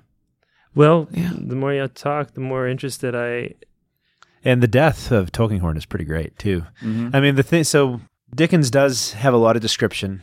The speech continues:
Speaker 3: and it is, does get tedious reading him.
Speaker 4: Mm-hmm.
Speaker 3: But part of the thing he's doing is he's, he's grabbing your attention, and he's very theatrical. He's setting the stage for you.
Speaker 2: Mm-hmm.
Speaker 4: Mm-hmm.
Speaker 1: Yeah.
Speaker 3: Um, more than a lot of novelists do.
Speaker 4: Yeah.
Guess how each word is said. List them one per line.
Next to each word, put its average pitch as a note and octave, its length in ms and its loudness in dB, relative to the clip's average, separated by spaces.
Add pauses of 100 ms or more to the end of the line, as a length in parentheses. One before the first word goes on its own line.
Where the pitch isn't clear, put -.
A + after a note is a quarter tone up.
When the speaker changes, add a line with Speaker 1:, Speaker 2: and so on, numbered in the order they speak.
Speaker 3:
and A#2 160 -6
it G#2+ 80 2
is, A2 160 4
does A2 320 0
get A#2+ 160 -2
tedious A#2+ 440 2
reading A2 240 2
him. C3 220 -2
Speaker 4:
Mm-hmm. G#2+ 360 -6
Speaker 3:
But A#2 180 0
part D#3+ 220 4
of C#3+ 80 4
the G#2+ 80 -2
thing A#2 260 2
he's G2+ 220 -2
doing G2 480 0 (480)
is G#2+ 80 -4
he's, A#2 460 0 (180)
he's C#3+ 160 2
grabbing D#3 300 2
your A#2+ 100 4
attention, A2 380 0
and G#2+ 100 -2
he's A2+ 240 -2
very A#2 220 4
theatrical. G#2 600 -4
He's G2 160 -4
setting A2 280 2
the F2 40 -4
stage G2 400 -4
for - 100 -4
you. A2 100 0
Speaker 2:
Mm-hmm. C#3+ 440 -10
Speaker 4:
Mm-hmm. G2 160 -10
Speaker 1:
Yeah. A#2+ 120 -6 (280)
Speaker 3:
Um, G#2 440 2 (580)
more B2 220 4
than G#2+ 100 0
a F2+ 60 -4
lot F#2 180 -4
of F2 80 -6
novelists F2 580 -8
do. F#2+ 280 -6
Speaker 4:
Yeah. G2 260 -2